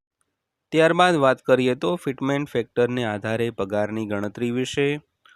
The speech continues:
તો નિષ્ણાંતો કહે છે કે આઠમા પગાર પંચમાં ફિટમેન્ટ ફેક્ટર બે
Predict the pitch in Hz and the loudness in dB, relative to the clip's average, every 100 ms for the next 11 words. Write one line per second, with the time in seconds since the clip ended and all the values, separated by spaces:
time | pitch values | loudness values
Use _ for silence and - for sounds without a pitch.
0 | _ - 165 156 151 156 151 151 151 151 | _ -2 2 2 2 2 0 2 0 0
1 | 120 120 123 107 101 - - _ 147 156 | 0 -2 -4 -6 -10 -10 -18 _ 0 2
2 | 165 151 - 123 123 - 139 131 120 123 | 0 -4 -10 -4 -4 -2 -4 -2 0 2
3 | 123 - 107 107 117 113 110 - 98 127 | 0 -2 -6 -6 -6 -6 -6 -10 -8 -2
4 | 139 135 143 135 - 80 _ _ _ _ | -2 -2 -4 -4 -6 -8 _ _ _ _
5 | _ - 147 | _ 0 4